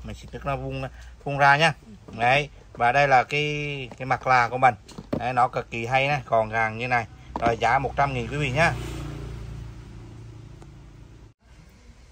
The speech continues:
Rồi, tiếp theo ngày hôm nay bên em, à, sẽ tiếp tục giới thiệu cho quý vị một cái dòng sản phẩm. Đây là cái mẫu, à, dụng cụ làm vệ sinh kính nhá.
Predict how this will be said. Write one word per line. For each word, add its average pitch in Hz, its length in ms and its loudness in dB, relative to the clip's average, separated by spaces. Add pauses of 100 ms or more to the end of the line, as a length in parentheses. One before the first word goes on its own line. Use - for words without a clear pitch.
(340)
Rồi, 135 120 -6
tiếp 175 200 -10
theo 190 180 -2
ngày 170 120 -2
hôm 165 160 -4
nay 175 140 -2
bên 170 120 -4
em, 170 260 -2
à, 165 140 -2 (580)
sẽ 123 480 -2
tiếp 147 140 -6
tục 131 220 -2
giới 135 120 -2
thiệu 120 180 -4
cho 143 160 -6
quý 143 140 -4
vị 120 120 -2
một 110 180 -8
cái 139 100 -6
dòng 117 220 -2
sản 110 160 -14
phẩm. 117 220 2
Đây 110 140 -4
là 117 200 -4
cái 131 220 -8 (360)
mẫu, 113 300 0
à, 101 260 0 (2000)
dụng 120 200 -2
cụ 113 340 -2
làm 123 220 2
vệ 120 140 -2
sinh 135 220 -4
kính 127 300 0
nhá. 170 160 0